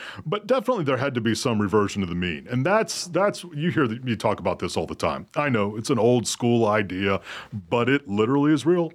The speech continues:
It's mathematical, right? If you're running above the mean or average for a significant amount of time,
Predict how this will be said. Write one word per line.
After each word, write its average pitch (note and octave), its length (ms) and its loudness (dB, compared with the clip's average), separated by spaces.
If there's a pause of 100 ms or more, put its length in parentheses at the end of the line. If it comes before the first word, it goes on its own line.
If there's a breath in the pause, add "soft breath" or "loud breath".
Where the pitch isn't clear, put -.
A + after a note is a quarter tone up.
It's B2 240 0
mathematical, D3+ 800 0 (140)
right? D#3+ 280 0 (220 loud breath)
If A#2+ 220 0
you're C3 160 4
running E3+ 340 2
above D#3 320 2
the B2+ 80 2
mean A2 400 2
or A#2+ 220 2
average A2+ 460 0
for A2+ 200 0
a G#2 80 2
significant G2+ 600 0
amount F#2 240 0
of E2 80 -6
time, F2+ 420 -4